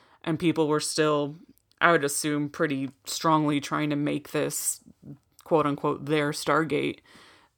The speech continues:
it would have been a little weird, 'cause I think at that point musical montages in television weren't as common as we're seeing them now. But you have this big of a cast of reoccurring, if not main characters,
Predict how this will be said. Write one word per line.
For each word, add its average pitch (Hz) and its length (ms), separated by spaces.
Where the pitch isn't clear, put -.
it 180 160
would 175 160
have 170 100
been 175 140
a 160 80
little 156 240
weird, 156 480
'cause 165 180
I 160 80
think 180 180
at 156 120
that 170 160
point 190 200
musical 165 400
montages 151 800
in 151 380
television 160 680
weren't 151 300
as 151 280
common 143 640
as 160 160
we're 156 120
seeing 147 400
them 151 160
now. 147 420
But 214 260
you 202 140
have 196 300
this 165 240
big 156 560
of 160 520
a 160 80
cast - 800
of 156 180
reoccurring, 156 880
if - 160
not 151 240
main 151 400
characters, 147 920